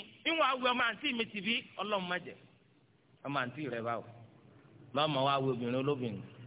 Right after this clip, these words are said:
Kọ̀tọ́. Ọ gbọ́dọ̀ wẹ̀ obìnrin. Obìnrin yóò ṣe kí ni? Ni ó wẹ̀ obìnrin. Allahumma,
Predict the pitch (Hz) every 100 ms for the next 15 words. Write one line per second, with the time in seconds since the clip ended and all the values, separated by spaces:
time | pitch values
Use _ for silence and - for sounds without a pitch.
0 | - - 131 156 160 - - - - -
1 | - - - - - - - - - -
2 | - - - 160 143 156 143 135 143 135
3 | 117 113 - 180 160 165 185 208 165 160
4 | 160 135 135 - - 151 156 135 117 98
5 | 101 92 - - 208 185 175 175 170 139
6 | 190 185 139